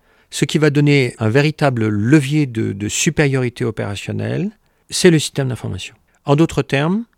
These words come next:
Scorpion n'aura sa pleine efficacité que innervé par un système d'information qui permet, dans le, dans le jargon un peu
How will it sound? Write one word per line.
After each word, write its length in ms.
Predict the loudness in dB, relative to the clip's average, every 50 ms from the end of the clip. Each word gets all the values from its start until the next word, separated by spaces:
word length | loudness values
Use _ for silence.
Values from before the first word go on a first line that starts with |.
| _ _ _ _ _ -16
Scorpion 560 | -12 -12 -4 -2 0 0 0 0 0 2 2 4
n'aura 420 | 4 2 2 0 -2 -4 -4 -8
sa 220 | -10 -10 -10 -10 -12
pleine 480 | -10 _ -2 0 0 2 2 0 -2 -4 -6
efficacité 880 | -8 -8 -8 -8 -10 -10 -10 -8 -10 -12 -10 -8 -8 -8 -8 -8 -10 _ _ _ _ _ _ _ _ _ _ _ _ -6
que 120 | -4 -2 2 4
innervé 600 | 4 6 6 4 2 0 -2 -4 -4 -4 -6 -6
par 240 | -6 -4 -2 -2 -2
un 40 | -2
système 320 | -4 -4 -4 -4 -2 -2
d'information 760 | -4 -6 -6 -6 -6 -6 -6 -6 -6 -4 -4 -2 -2 -4 -4 -8 _ _ _ _ _ _ _ _ _ _ _ _ -8
qui 140 | -6 -4 2
permet, 540 | 4 4 4 6 4 4 4 2 0 -2 -8 _ _ -14 -10
dans 100 | -6 -6
le, 180 | -4 -4 -6 -6
dans 140 | -6 -8 -8
le 100 | -8 -6
jargon 420 | -4 -2 -2 -2 -2 -4 -6 -6 -6
un 60 | -8
peu 160 | -8 -10 -10